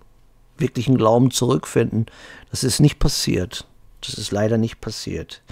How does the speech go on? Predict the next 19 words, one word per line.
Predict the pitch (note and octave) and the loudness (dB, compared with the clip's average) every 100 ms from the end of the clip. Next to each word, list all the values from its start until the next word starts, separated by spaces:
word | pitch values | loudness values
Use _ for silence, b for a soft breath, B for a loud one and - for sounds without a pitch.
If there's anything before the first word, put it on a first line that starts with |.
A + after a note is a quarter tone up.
| B B B B B B B B B _ _ _ _ _ - | B B B B B B B B B _ _ _ _ _ 4
Und | D3+ | 6
ich | D3+ | 8
bin | D3 E3+ | 10 12
mir | E3+ | 12
sicher, | E3 F#3 D3 | 10 8 6
gäbe | C3 D3+ G3 G#3+ | 8 10 10 8
es | - | 6
in | D3+ C3+ | 4 6
diesem | C3+ C3+ B2 | 6 8 8
Land | A#2+ B2+ C3 | 8 8 4
hier, | - A#2+ G#2+ A2 B B B B _ _ _ _ - | 2 4 4 4 B B B B _ _ _ _ -2
in | |
dieser | A2+ A#2 A2 A2+ - | 2 6 6 6 2
pleitegegangenen | - A#2+ B2 B2+ B2 B2 A#2 A2+ A2 | 4 6 6 2 4 6 6 6 2
Firma, | - D3 C3+ B2 | 2 4 6 6
die | A#2+ | 4
Konkurs | A#2+ G#2+ - C3 | 2 0 0 0
angemeldet | - A#2 A2 A2+ A#2 A#2+ - | 0 0 2 0 0 -2 -2
hat, | - - | -4 -6